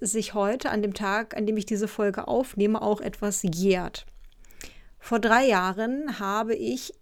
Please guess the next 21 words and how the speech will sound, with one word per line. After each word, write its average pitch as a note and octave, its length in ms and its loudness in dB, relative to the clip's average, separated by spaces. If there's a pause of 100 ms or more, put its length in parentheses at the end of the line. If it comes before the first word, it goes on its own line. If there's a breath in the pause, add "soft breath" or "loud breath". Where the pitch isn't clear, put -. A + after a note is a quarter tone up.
meinen A3 520 0
ersten C4 640 0
Post C4+ 460 0
veröffentlicht G3 880 -2 (100)
als G3+ 560 -2
Frau - 300 -2
Thalecker G#3 880 -2
auf G#3 420 0 (500 soft breath)
Instagram. G#3 800 2 (600 soft breath)
Das A#3+ 240 2
war A#3+ 80 6
der G#3+ 160 4
Grundstein A3 800 2
für, A3 880 0 (140)
ja, A3 220 0
die G3 120 0
Reise G#3+ 440 0
der G#3 120 0
letzten G#3 480 -2
Jahre. F#3+ 560 -2 (800 loud breath)
Und B3+ 800 2